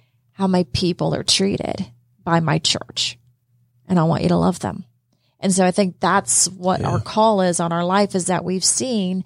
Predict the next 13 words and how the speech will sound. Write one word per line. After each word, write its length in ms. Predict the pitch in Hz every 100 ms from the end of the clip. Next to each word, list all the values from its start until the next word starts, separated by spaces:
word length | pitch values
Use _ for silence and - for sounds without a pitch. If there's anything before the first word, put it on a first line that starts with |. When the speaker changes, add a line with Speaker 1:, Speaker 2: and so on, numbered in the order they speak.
| - - _
Speaker 1:
what 300 | - 202 226 - _ -
the 60 |
church 480 | 202 - 226 240 -
can 260 | - 202 190
do 340 | 185 196 180
spiritually 760 | 175 - 185 185 185 - 160 170
to 180 | - 180
abuse 400 | 165 165 180 -
people 460 | 202 202 220 233
by 200 | 185 170 165 -
pushing 480 | - 185 - 190
them 240 | 185 180 180
out. 500 | - 156 156 - -